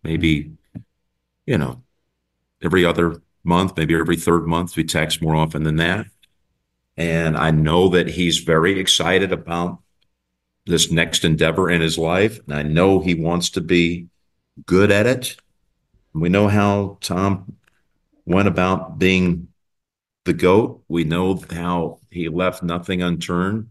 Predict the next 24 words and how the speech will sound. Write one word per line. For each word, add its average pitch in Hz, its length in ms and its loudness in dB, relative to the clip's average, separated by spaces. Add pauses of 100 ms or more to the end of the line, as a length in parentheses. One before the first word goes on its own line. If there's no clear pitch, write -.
(100)
and, 78 500 -6 (1200)
you 80 80 -16
know, 80 60 -8
you 85 100 -6
can't 101 360 -4
replace - 720 -2 (180)
reps. - 720 0 (1120)
And 69 460 -6
I 67 120 -8 (560)
believe 78 300 -2
they're 78 100 0
getting 78 320 2
reps 80 340 0
as 78 160 0
we 85 120 0
speak 107 380 -2
right 76 180 0
now. 71 320 -4 (720)
<clears throat> - 280 -16 (960)
I'm 80 120 -6
always 95 260 2
rooting 92 180 0
for 78 120 -10
Tom. 64 440 -8